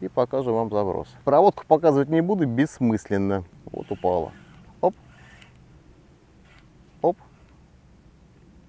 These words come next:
Не скажу, что идеально, но в принципе вполне себе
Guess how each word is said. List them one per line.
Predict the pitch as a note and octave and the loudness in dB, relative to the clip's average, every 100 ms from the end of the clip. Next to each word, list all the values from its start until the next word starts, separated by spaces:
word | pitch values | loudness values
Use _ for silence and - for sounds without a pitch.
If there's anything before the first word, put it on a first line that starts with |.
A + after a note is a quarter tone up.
| - - - - - - - - - C3 | -20 -20 -20 -20 -20 -20 -20 -20 -16 -8
Не | D3+ | -8
скажу, | - F#3 F#3 | -2 0 0
что | - B2+ B2+ | 0 -2 -2
идеально, | D3+ G#3 A#3+ C3 C2+ - - _ - - - - | -2 0 2 0 -4 -12 -20 _ -20 -20 -16 -2
но | B2+ | -2
в | - | 0
принципе | A3 A3+ D3 | -2 0 -4
вполне | - - C3 D#3 F#3+ | -6 0 2 2 0
себе | - B2 C3 C3 | -4 -6 -4 -4